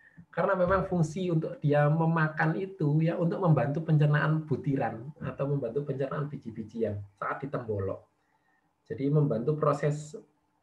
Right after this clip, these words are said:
ini ya, grinding istilahnya. Grinding itu apa ya, menghaluskan. Ya, me-, ap-, apa, ya, menghaluskan ya. Grind,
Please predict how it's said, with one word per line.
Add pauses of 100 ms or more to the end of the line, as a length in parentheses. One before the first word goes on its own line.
ini
ya,
grinding
istilahnya.
Grinding
itu (400)
apa
ya,
menghaluskan. (760)
Ya, (160)
me-, (1400)
ap-, (280)
apa,
ya,
menghaluskan
ya. (500)
Grind,